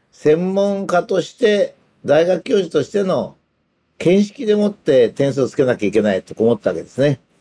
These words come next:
それで、まあ、図書館でですね、随分成績の付け方とか、評価の仕方っていうような本を探してですね、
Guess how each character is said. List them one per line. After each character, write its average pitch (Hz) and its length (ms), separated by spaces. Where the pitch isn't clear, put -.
そ 180 160
れ 185 80
で、 170 360
ま 131 120
あ、 123 40
図 156 140
書 165 80
館 151 200
で 110 100
で 98 100
す 117 120
ね、 110 180
随 180 240
分 131 200
成 165 280
績 165 380
の 156 180
付 156 300
け - 20
方 151 340
と 95 160
か、 90 260
評 180 280
価 131 160
の 107 140
仕 - 140
方 147 320
っ - 100
て - 100
い 113 240
う - 20
よ 110 140
う - 20
な 101 100
本 127 220
を 104 60
探 117 280
し - 60
て 170 80
で 101 120
す 107 100
ね、 113 300